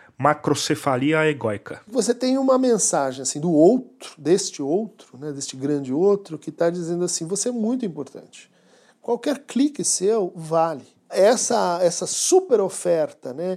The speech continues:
Speaker 2: que vai te dizendo assim, "A sua mera presença aqui é super legal." Ela é um, um, um acalentamento pra que o seu eu, ele se expanda,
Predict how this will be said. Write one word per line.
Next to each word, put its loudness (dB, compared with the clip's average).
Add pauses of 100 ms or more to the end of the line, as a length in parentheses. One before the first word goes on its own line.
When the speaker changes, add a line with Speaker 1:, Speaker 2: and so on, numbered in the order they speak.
Speaker 2:
que -4
vai 4
te -12
dizendo -2
assim, -4
"A -6
sua -2
mera 0
presença -2
aqui -6
é -2
super -4
legal." -12 (760)
Ela 2
é 0
um, 0
um, -8 (280)
um 2
acalentamento 2
pra -4
que -10
o -4
seu 0
eu, 0
ele 0
se -4
expanda, -2